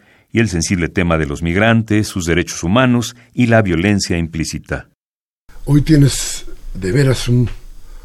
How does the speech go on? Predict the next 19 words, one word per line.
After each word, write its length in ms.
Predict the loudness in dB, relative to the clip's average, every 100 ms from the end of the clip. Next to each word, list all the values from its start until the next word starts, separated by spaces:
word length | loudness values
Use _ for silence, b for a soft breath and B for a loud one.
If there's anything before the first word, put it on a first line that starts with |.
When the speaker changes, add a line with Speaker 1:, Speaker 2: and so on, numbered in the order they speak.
| b b b
Speaker 2:
una 180 | 4 4
gran 260 | 6 6 6
responsabilidad 920 | 2 -2 -6 -4 -4 -4 -2 -2 -2
con 180 | 0
esta 260 | 2 2 0
caravana 400 | -2 -2 -2 -2
de 100 | -2
migrantes 520 | -2 -2 -2 -4 -6
que 120 | -6
viene 300 | -2 -2 -2
desde 500 | -4 -4 -4 -8 -8
Honduras 580 | -8 -4 0 0 0 -4
y 60 | -8
El 80 | -8
Salvador. 560 | -8 -6 -6 -6 -10 -14 B B B B B
Exactamente, 760 | -6 -4 -4 0 2 2 -2 -2
¿qué 100 | -2
están 300 | -2 -4 -6
haciendo? 460 | -6 -10 -12 -14